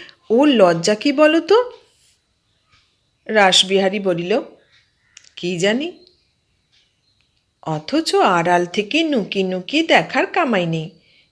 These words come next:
কি তাকানি, যেন গিলে খাবে।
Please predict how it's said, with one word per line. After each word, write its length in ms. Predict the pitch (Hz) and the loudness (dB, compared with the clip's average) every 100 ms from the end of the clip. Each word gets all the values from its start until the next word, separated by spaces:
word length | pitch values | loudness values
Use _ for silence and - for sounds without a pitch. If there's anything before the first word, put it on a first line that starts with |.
| _ | _
কি 160 | - 208 320 | -10 -6 -2
তাকানি, 580 | - - - 117 220 339 349 226 170 170 _ _ - | 0 0 -4 -6 -4 -6 -6 -8 -10 -18 _ _ -12
যেন 240 | 170 151 180 | -8 -6 -6
গিলে 400 | 202 202 190 170 | -6 -6 -4 -4
খাবে। 360 | 165 254 240 | -2 -4 0